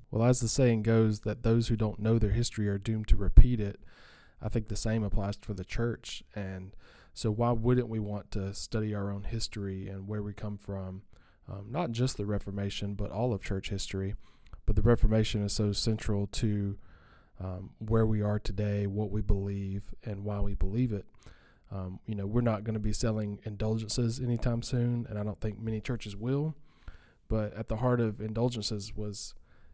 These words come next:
access for a price, anything other than the blood of Jesus Christ. And so I think you still have churches that are giving access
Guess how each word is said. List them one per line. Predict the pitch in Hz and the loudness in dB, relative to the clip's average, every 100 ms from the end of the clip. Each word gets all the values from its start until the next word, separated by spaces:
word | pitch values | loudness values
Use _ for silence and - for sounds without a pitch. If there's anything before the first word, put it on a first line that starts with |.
| - - | -18 -6
access | 104 113 - 110 101 104 - - - - | -4 -4 -4 -4 -4 -6 -10 -14 -20 -4
for | 117 107 | 0 2
a | |
price, | - - 120 107 107 - - - _ _ _ _ - - - | 6 6 6 0 -4 -8 -14 -20 _ _ _ _ -20 -12 -4
anything | 117 113 117 110 | -2 0 -2 -2
other | 107 113 107 | -2 -2 -2
than | 107 104 | -4 -6
the | |
blood | 101 107 101 | -4 -4 -6
of | 101 | -10
Jesus | 104 - - | -12 -12 -8
Christ. | - 143 - - - - - - - _ - | -2 -2 -4 -8 -12 -14 -18 -20 -20 _ -16
And | 110 107 | -10 -8
so | - 110 107 107 107 - - | -4 -2 -2 -4 -6 -12 -8
I | 117 | -6
think | - 117 - | -4 -8 -6
you | 110 | -8
still | - 127 110 | -4 -2 -2
have | 107 101 | -4 -4
churches | 120 113 110 107 113 | -2 -2 -6 -8 -8
that | 107 104 | -10 -10
are | 113 110 104 113 - - - - _ | -12 -12 -10 -12 -16 -20 -20 -20 _
giving | 135 131 113 | -2 0 0
access | 117 107 - 110 107 - - | -4 -6 -10 -10 -8 -10 -10